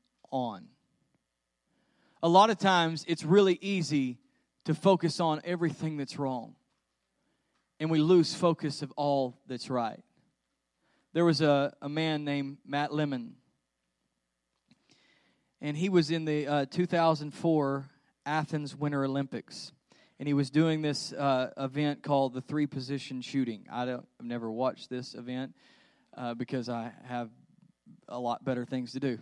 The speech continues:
But, uh, <laughs> but he, uh, he, he, this, what they do is, is they ski for a certain amount of time, and they have this rifle on their back,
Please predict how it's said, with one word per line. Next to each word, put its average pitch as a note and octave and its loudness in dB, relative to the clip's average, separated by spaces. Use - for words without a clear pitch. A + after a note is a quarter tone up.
But, C#3 2
uh, D3+ 4
<laughs> - -20
but G3+ 2
he, B3 2
uh, F#3 6
he, G#3+ -2
he, F3+ -6
this, G3+ 0
what A3+ 6
they A3 4
do A3+ 4
is, E3+ 4
is D3+ -12
they D#3+ -2
ski D#3+ -4
for F3 0
a E3 4
certain F#3+ -2
amount F#3+ -2
of - -14
time, D#3 2
and D3+ -2
they D3 0
have D#3+ -2
this D#3 -4
rifle D#3+ 0
on D3 -2
their C#3+ -2
back, C3+ 0